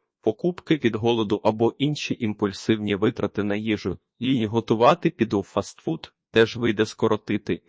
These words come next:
І якщо захочеться з'їсти щонебудь дороге і ексклюзивне, це буде не від безвиході,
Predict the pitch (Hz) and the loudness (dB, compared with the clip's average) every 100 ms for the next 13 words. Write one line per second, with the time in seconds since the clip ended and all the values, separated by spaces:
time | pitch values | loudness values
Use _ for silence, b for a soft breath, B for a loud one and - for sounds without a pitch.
0 | _ - 113 - 208 185 165 - 165 160 | _ -2 -2 2 0 2 0 0 0 -2
1 | - 139 113 113 123 - 110 - 107 110 | 0 0 0 -2 -2 -2 -2 0 0 2
2 | 117 117 107 104 110 113 - 113 - - | 0 2 0 2 -2 -4 -2 -4 -4 -6
3 | 117 113 113 113 120 107 - 127 107 107 | -4 -2 -2 -2 -2 -4 0 0 2 0
4 | 104 107 110 107 104 104 101 104 165 - | 0 0 0 -2 0 0 0 -2 -2 -2
5 | 131 110 | -4 -4